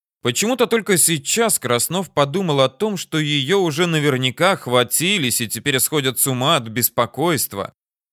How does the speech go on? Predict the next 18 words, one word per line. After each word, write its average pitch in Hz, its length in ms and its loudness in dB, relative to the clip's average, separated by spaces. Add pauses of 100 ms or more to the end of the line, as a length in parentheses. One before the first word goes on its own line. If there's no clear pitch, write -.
(180)
Отец, 147 760 0 (240)
или 127 200 2
жених, 127 600 -2
или 131 140 2
подруги. 135 760 0 (880)
Хотя, 220 360 -6
может, 220 400 -2
и 190 80 0
нет, 180 480 -4 (320)
если 117 540 2
они 117 260 0
нечасто 123 560 -2
созваниваются. 104 1000 -4 (920)
Семен 117 400 -4
достал 117 340 0
из 104 80 -4
кармана 107 380 -2
мобильник. 92 640 -10